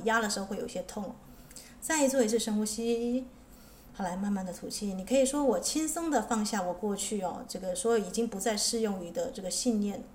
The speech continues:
啊，我轻松的往前行哦。”在这个地方下个指令哦，我们，我在粉红色爱跟慈悲的道途当中往前行。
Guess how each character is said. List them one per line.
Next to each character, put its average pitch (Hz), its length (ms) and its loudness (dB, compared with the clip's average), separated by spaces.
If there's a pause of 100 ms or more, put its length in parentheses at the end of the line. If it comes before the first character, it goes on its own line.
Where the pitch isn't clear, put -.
(520)
啊， 190 320 -8
我 185 80 0
轻 294 240 2
松 311 160 0
的 294 80 6
往 226 180 0
前 196 240 -4
行 185 300 -4
哦。” 196 80 -12 (240)
在 202 140 -6
这 208 100 -2
个 208 60 -4
地 202 120 -2
方 202 140 -2
下 208 160 -2
个 185 80 -4
指 - 160 -8
令 175 180 -6
哦， - 120 -10
我 175 40 -8
们， 185 80 -6 (120)
我 190 100 -4
在 240 140 2
粉 196 160 -2
红 185 120 -4
色 208 280 0 (340)
爱 247 180 4
跟 277 160 0
慈 240 200 -2
悲 220 160 -2
的 208 80 2
道 208 160 -4
途 180 120 -8
当 185 140 -6
中 190 180 -4
往 - 160 -8
前 185 240 -8
行。 - 480 -4